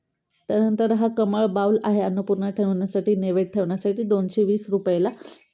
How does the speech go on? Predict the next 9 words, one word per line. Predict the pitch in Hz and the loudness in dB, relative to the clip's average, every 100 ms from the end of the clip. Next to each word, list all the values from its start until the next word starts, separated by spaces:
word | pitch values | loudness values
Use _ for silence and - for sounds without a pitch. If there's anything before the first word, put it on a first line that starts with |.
| _ _ _ _ _ | _ _ _ _ _
त्यानंतर | 208 208 208 | 0 0 2
हा | 233 | 0
पंधराशे | 226 226 202 220 220 233 | 2 0 2 0 2 2
रुपयाला | 226 220 208 220 | 2 2 2 2
पाच | 214 208 - | 0 -2 -2
इंचमध्ये | 214 190 208 196 196 302 - _ _ _ | -2 0 -2 -2 -2 -2 -4 _ _ _
अँटिक | - 208 202 190 240 233 | -8 -2 -2 0 -4 -2
अष्टलक्ष्मी | 202 202 208 208 208 208 208 | -4 0 2 2 0 -2 0
दिवा | 202 185 | 2 2